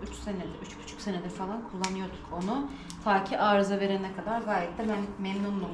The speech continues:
kameradan. Yalnız Sony Türkiye'den çekilmiş. O yüzden her yerde bulamıyorsunuz maalesef ki. Yurt dışından getirttirmeniz gerekiyor. Bazen Amazon'da falan oluyor ama, e, yurt dışı harç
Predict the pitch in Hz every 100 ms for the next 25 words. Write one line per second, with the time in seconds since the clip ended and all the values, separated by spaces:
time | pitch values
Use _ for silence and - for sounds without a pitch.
0 | 175 180 175 165 160 240 302 - - -
1 | - - 254 254 277 285 269 269 285 233
2 | - 214 220 254 240 214 - 185 185 277
3 | - - 214 220 214 254 247 190 185 233
4 | 277 - - - - - 214 240 247 208
5 | - 190 175 185 180 180 180 175 233 233
6 | 214 - 208 208 208 190 180 - - 170
7 | 165 165 - 190 170 165 175 190 196 185
8 | 185 190 190 185 190 196 202 190 196 202
9 | 202 - 277 285 277 - - - - -
10 | 185 202 214 - - 233 - 214 214